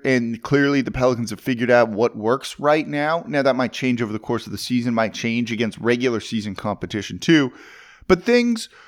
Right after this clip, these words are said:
look very good for him in his sophomore year, and he's gonna have,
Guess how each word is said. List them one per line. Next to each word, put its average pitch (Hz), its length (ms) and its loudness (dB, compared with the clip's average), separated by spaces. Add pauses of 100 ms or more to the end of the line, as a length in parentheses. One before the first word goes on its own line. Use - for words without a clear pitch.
(120)
look 185 420 2 (400)
very 185 220 4
good 135 300 2
for 127 160 2
him 117 340 0
in 127 120 0
his 117 160 0
sophomore 113 520 2
year, 113 260 2
and 107 200 -4
he's 131 240 -2
gonna 120 120 0
have, 107 440 0